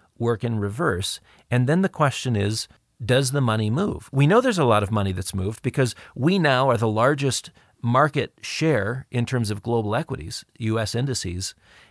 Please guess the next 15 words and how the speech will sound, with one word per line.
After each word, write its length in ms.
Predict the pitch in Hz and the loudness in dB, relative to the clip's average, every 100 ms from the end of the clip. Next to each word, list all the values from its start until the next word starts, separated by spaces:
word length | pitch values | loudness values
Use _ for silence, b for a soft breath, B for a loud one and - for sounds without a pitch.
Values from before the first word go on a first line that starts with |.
| b _ | b _
bar 300 | 127 110 113 | -6 -2 0
none. 300 | 151 208 90 - _ _ _ | 0 -2 -4 -12 _ _ _
So 200 | - 143 - | -4 -4 -4
can 280 | - 160 185 | -2 2 4
we 120 | 180 | 2
attract 380 | 135 - 113 104 | 0 0 -2 -2
more 160 | 104 98 | -4 -6
capital? 520 | 107 92 92 - - _ | -6 -8 -10 -16 -20 _
Well, 140 | 120 120 | -4 -2
it's 100 | - | -2
gonna 200 | 127 127 | -2 0
take 240 | 131 123 | -2 -2
a 60 | 107 | -4
stronger 440 | - 98 92 87 | -4 -4 -4 -4
dollar, 400 | 95 101 117 131 | -4 -4 -4 -4